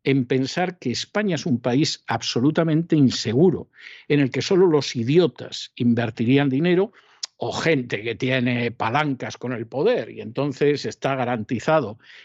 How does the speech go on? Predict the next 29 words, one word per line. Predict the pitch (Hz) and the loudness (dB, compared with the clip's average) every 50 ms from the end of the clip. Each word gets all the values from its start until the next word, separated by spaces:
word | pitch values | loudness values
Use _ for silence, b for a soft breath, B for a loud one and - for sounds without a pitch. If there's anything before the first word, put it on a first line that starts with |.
| B B | B B
el | - 135 131 | -4 -2 -2
resultado | 139 170 185 - 160 143 139 - 175 175 | 0 0 0 0 0 -2 0 2 2 2
de | 151 | 2
la | 147 | 2
inversión, | 156 160 170 175 - - 214 226 247 B B B B B | 2 2 0 0 2 2 2 2 2 B B B B B
ni | - 151 170 175 180 180 | 2 4 6 6 6 6
los | 185 247 269 247 - - | 4 4 2 0 -2 0
millones | 190 156 160 139 127 120 104 113 113 - | -2 0 0 0 0 0 0 -2 -2 0
de | 139 190 196 | 0 0 0
personas | 190 - 127 110 98 - - - 143 156 165 151 160 175 - - - - - _ - | 0 -2 -8 -8 -8 -8 -6 -4 -2 -2 -2 -2 -4 -4 -6 -10 -14 -16 -16 _ -4
a | 131 131 | -2 0
los | 127 139 165 170 - - | 2 2 2 0 0 -2
que | - - 143 | -2 -2 -2
destruyó | 131 104 - - - - 110 107 117 139 156 170 - _ _ | -2 -2 -8 -8 -8 -6 -4 0 4 4 4 4 2 _ _
la | - 110 107 98 107 | -8 -6 -4 -4 -2
vida | 120 123 120 123 123 123 - _ _ | 0 0 2 2 0 -2 -4 _ _
Montoro. | - - - - - - - - - - _ _ _ _ _ _ _ _ _ _ _ B B B B B B | -10 -8 -8 -10 -10 -14 -18 -18 -18 -20 _ _ _ _ _ _ _ _ _ _ _ B B B B B B
Montoro, | - 104 120 117 117 160 170 196 220 240 - - _ _ - | -4 -4 -2 2 4 4 6 6 4 4 2 -2 _ _ -12
que | - 110 104 | -10 -8 -6
no | 107 117 127 147 156 | -2 0 0 2 2
era | 160 160 156 | 2 0 0
un | 156 151 135 | -2 -4 -4
personaje, | - 147 135 - - 151 151 180 180 170 - - 175 180 190 185 | -2 -4 -2 -2 -4 -2 -2 -2 -2 -4 -4 -4 -2 -2 -2 -4
como | - 151 104 107 110 | -6 -8 -8 -8 -6
pasa | - 135 139 - 135 139 | -4 -4 -4 -2 -4 -4
con | 147 139 123 120 | -4 -4 -4 -4
la | 113 107 110 | -4 -6 -6
Chiqui | - - 135 123 - 151 135 | -4 -4 -4 -2 0 2 2
Montero, | 143 143 147 147 147 143 180 175 170 175 190 247 | 4 4 4 2 2 2 4 4 4 4 2 -2